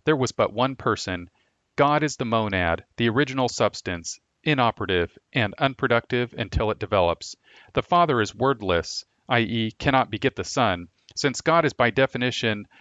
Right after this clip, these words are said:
wisdomless and wordless, i e, basically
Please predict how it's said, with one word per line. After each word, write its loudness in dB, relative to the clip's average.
wisdomless 0
and -2
wordless, 0
i 2
e, -2
basically 0